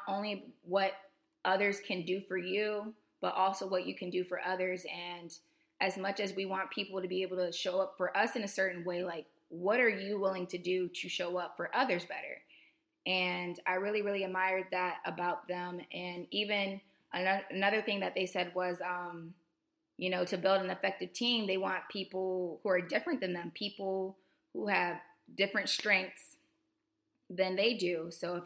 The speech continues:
I'm lacking in a particular area, can you do something that I cannot?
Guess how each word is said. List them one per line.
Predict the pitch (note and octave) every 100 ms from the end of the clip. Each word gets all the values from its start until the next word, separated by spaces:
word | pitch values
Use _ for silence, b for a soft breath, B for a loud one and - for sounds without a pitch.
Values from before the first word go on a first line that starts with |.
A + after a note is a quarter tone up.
| G3
I'm | F#3+ F#3+
lacking | G3 G3+ G3 F#3+
in | F#3
a |
particular | F3+ F3+ F#3+ F#3+ F#3
area, | F3+ F3+ F#3 F3+
can | - F#3
you | F3 F#3 G3+
do | F#3+ F#3+
something | F#3+ F#3+ F#3 F3+
that | F3
I | F3
cannot? | F#3 E3+ G3+ G3+